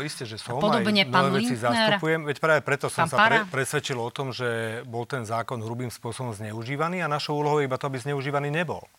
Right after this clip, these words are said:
Speaker 1: Nikto nikoho neoslobodzuje, pani redaktorka. Ja t-, sa už neviem brániť voči tomu hrubému zavádzaniu a ja rozumiem tomu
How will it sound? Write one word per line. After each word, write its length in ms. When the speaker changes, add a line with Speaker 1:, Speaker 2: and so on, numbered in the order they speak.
Speaker 1:
Nikto 240
nikoho 320
neoslobodzuje, 800
pani 240
redaktorka. 560
Ja 80
t-, 80
sa 80
už 160
neviem 240
brániť 320
voči 160
tomu 240
hrubému 400
zavádzaniu 640
a 80
ja 160
rozumiem 640
tomu 320